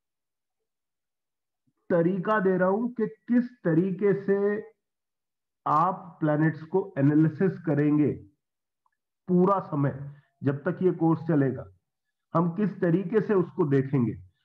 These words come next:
हमें वो sense नहीं देखनी है, "अच्छा, ये planet इस राशि में हो गया, इसमें हो गया।" यहां पर सीधे एक planet है, वो किसी चीज का कारक है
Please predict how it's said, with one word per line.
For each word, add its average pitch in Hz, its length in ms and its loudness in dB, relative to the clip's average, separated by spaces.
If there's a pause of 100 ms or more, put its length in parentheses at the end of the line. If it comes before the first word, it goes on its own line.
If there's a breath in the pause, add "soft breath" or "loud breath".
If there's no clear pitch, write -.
(120)
हमें 160 200 2
वो 180 260 2
sense 196 360 -4
नहीं 185 340 2
देखनी 190 480 2
है, 160 80 0 (320)
"अच्छा, 165 220 -2
ये 185 180 2
planet 175 480 -2
इस 185 180 -2
राशि 165 340 0
में 175 160 2
हो 160 180 4
गया, 175 220 -2
इसमें 175 300 0
हो 151 180 4
गया।" 185 220 0 (300)
यहां 147 400 0
पर 190 120 0
सीधे 160 560 0
एक 160 160 -2
planet 120 480 0 (120)
है, - 280 -10 (300)
वो 143 140 0
किसी 143 320 0
चीज 135 360 -2
का 160 120 0
कारक 107 560 -4
है 165 140 -2